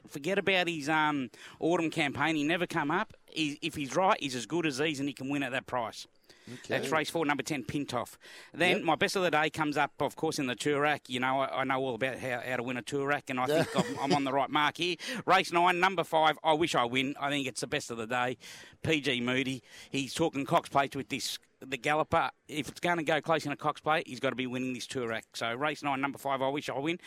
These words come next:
Speaker 1: And, of course, in the last is a pa-, is a
Speaker 2: Zap-
Speaker 1: Zapateo. Zapateo.
Speaker 2: Yep.
Speaker 1: Can't even pronounce it, so how's it gonna win? But, um, it's about two dollars ten. So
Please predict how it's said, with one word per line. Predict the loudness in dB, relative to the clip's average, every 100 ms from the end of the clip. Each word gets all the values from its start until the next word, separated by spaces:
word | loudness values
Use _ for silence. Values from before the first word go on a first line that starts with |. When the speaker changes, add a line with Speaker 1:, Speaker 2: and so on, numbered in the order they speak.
| -10 -2
Speaker 1:
And, | -2
of | 0
course, | -2 -2
in | -2
the | 2
last | 2 0
is | -4
a | -4
pa-, | 0 0 -2
is | -10 -8
a | -8 _ _ _ _ -20 -12
Speaker 2:
Zap- | -4 0 2
Speaker 1:
Zapateo. | 0 0 0 2 2 0 -6 -18 -18 -2
Zapateo. | 0 2 2 4
Speaker 2:
Yep. | 4 -2 -10 -20 -20 -20 -6
Speaker 1:
Can't | 0 2
even | 2
pronounce | -2 -2 -2 -2
it, | -2
so | -2
how's | -2
it |
gonna | -4 -4
win? | -4 -2
But, | -2 2
um, | 2 2 -2 -6
it's | -6 -4
about | -4 0 -2 0
two | 0
dollars | 0 -2 -6
ten. | -6 -4
So | -2 -2